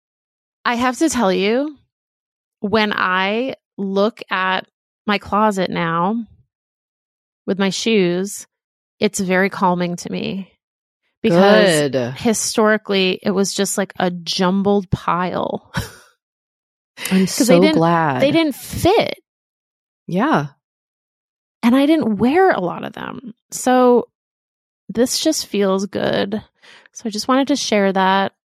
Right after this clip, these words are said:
Speaker 1: And if you're a size nine and a half or ten, check out my Instagram. Actually, I should say s-, between nine and ten, because my, a lot of my pre-pregnancy shoes were, like, nine, nine and a half.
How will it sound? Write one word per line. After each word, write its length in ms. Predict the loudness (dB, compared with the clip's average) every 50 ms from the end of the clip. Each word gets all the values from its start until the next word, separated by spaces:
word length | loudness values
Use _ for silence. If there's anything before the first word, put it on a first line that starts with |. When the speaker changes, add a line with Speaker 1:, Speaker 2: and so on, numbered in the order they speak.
| _ _ _ _ _ _ _ _ _ _ _ _ _ _ -2
Speaker 1:
And 140 | 0 0 0
if 100 | 0 0
you're 120 | 0 0
a 60 | 0 0
size 280 | 0 0 2 2 2 2
nine 200 | 0 0 2 2
and 100 | 2 2
a 20 |
half 160 | 2 0 0 -2
or 60 | -6
ten, 560 | -6 -2 -2 0 0 0 0 -2 -4 -8 -10 _ _ _ _ _ _ _ _ _ _ _ _ _ _ _ _ _ _
check 300 | -12 -6 -4 -4 -4 -4 -4
out 360 | -4 -2 -2 -2 -4 -6 -8 _ _ _ _ _ _ _ _ _ _ _ _ _ _ _ _ _ _ _ _ -10
my 120 | -8 -8 -8
Instagram. 280 | -10 -10 -8 -6 -4 -4
Actually, 260 | -4 -2 0 0 0
I 80 | 0
should 180 | -2 -4 -4 0
say 120 | 2 2
s-, 180 | 2 2 0 -6
between 460 | -4 -4 -4 -4 0 2 2 4 4 4
nine 220 | 4 2 2 0
and 120 | 0 -2
ten, 260 | -2 -4 -4 -4 -2 -4
because 340 | -6 -4 -4 -4 -2 0
my, 260 | 0 0 0 -2 -2 -2 -2
a 60 | 0
lot 180 | 2 2 2 2
of 80 | 2 0
my 120 | 0 -2
pre-pregnancy 680 | -2 -2 -2 -2 -2 -2 -4 -4 -4 -6 -6 -6 -6 -6
shoes 320 | -4 -2 -2 -2 -2 -2
were, 100 | -4 -2
like, 180 | -2 -4 -6 -6
nine, 320 | -6 -6 -6 -4 -4 -6
nine 220 | -6 -4 -4 -4 -6
and 120 | -6 -6 -6
a 40 |
half. 440 | -6 -6 -6 -6 -8 -10 -12 -18 _